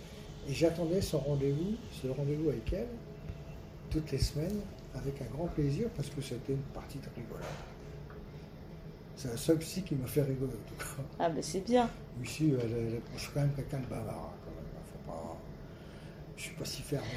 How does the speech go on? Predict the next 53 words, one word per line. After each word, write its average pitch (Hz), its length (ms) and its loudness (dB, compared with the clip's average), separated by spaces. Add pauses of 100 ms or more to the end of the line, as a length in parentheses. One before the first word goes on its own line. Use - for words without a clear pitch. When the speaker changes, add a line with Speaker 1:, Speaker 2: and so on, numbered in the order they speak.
Speaker 1:
que - 60 -10
ça. - 100 2
Speaker 2:
On 208 80 6
peut 269 140 12
être 254 200 12
bavard, 226 340 12
mais 240 100 10
avoir 190 280 6
du 185 100 0
mal 226 220 10
à 208 40 12
s'ouvrir. 208 460 4 (460)
C'est, 190 200 0
c'est 196 140 2
différent. 208 540 8
Speaker 1:
Ouais, 165 140 2
ça, - 140 -4
c'est, 170 100 -6
les 139 60 -4 (160)
psys - 280 -6
sont - 200 -6
là 78 60 -2 (120)
pour - 160 -6
ça, 131 100 -4 (160)
ils 156 60 -6
sont - 80 -10 (180)
là - 80 -8 (100)
pour - 100 -8 (120)
vous - 100 -4
écouter. - 360 -4 (160)
Speaker 2:
Vous 185 160 4
avez 185 160 6
réussi 190 320 8
à 202 80 12
passer 196 220 10
le 185 60 2
cap 208 240 12
et 214 60 12
aller 185 160 10
la 185 140 12
voir. 170 260 0 (260)
Speaker 1:
Oui. - 80 6
Speaker 2:
Et 185 40 10
à 185 80 10
passer 190 320 6
au-delà 190 380 8
de 190 80 -2
vos 190 180 6
a 196 60 12
priori. 190 420 6
Speaker 1:
Oui, 135 80 8
oui, 139 160 8
oui. 110 80 -2